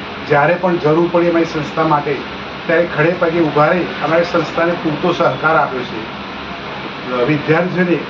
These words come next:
રાહત દરે ચોપડા મળી રહે એની પૂરી તકેદારીથી અમે કામ કરી રહ્યા છીએ અને આવતા સમયમાં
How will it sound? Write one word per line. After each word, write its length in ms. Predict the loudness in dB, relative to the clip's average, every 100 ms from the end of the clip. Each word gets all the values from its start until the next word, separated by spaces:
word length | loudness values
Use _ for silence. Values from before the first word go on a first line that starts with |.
| -2
રાહત 260 | 2 2 0 0
દરે 200 | 0 0
ચોપડા 480 | 2 0 2 2 2
મળી 260 | 4 4
રહે 160 | 6 4 2 -6 -8 -2
એની 140 | 0
પૂરી 440 | 0 0 2 2 2
તકેદારીથી 600 | 0 0 2 2 0 0
અમે 220 | 2 2 0
કામ 220 | 0 0 2
કરી 260 | 2 4
રહ્યા 240 | 4 4 0
છીએ 220 | -4 -6 -6 -10 -10 -8 -8 -8 -4
અને 140 | 2 2
આવતા 320 | 2 2 0
સમયમાં 520 | 2 2 2 2